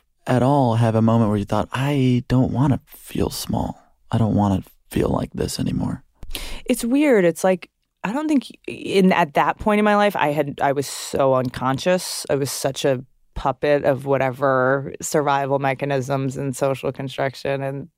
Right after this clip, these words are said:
Speaker 2: whatever my, um, unrecovered Al-Anon adult child of alcoholic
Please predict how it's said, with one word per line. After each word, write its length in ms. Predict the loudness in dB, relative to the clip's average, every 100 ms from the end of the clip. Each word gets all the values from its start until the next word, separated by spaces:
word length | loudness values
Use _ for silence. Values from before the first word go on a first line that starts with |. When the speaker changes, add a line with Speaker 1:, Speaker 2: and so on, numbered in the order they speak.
| -8
Speaker 2:
whatever 600 | -2 0 -2 0 0 0
my, 300 | 0 0 -2 -6 -14 -18 -8
um, 480 | 0 2 2 0 -4 -8
unrecovered 640 | -2 0 0 0 -2 2 2
Al-Anon 560 | 2 0 0 0 2
adult 300 | 2 0 -2
child 260 | -2 -2 0
of 60 | 0
alcoholic 560 | -2 -2 0 2 0